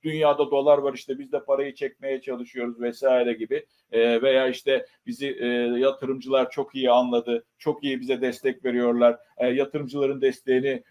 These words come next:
önümüzdeki günlerde umuyoruz, kazanacağız gibi cümleler kurulmasına hayır. Siz oraya para istemeye gittiniz.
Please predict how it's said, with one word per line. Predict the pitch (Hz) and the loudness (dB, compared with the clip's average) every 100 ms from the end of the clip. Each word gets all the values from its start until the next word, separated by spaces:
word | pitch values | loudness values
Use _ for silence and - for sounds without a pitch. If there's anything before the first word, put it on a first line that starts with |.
| _ | _
önümüzdeki | 143 143 131 139 139 | -2 -2 -6 -8 -8
günlerde | 123 131 135 135 131 | -6 -2 2 2 2
umuyoruz, | - 143 131 147 131 120 - | 0 -4 -4 2 2 0 -2
kazanacağız | 117 113 127 123 - 117 | 0 0 -2 0 2 2
gibi | 127 135 | -4 -14
cümleler | 123 120 123 131 - | -10 -4 0 -2 -2
kurulmasına | 123 120 117 120 123 - | -8 -4 -6 -2 -4 2
hayır. | 160 113 _ _ _ | 2 2 _ _ _
Siz | - 156 | -14 -2
oraya | 190 185 170 - | 4 6 6 6
para | 196 214 | 6 6
istemeye | 185 - 127 110 98 | 4 0 0 0 -6
gittiniz. | 98 - 95 87 | -8 -10 -10 -10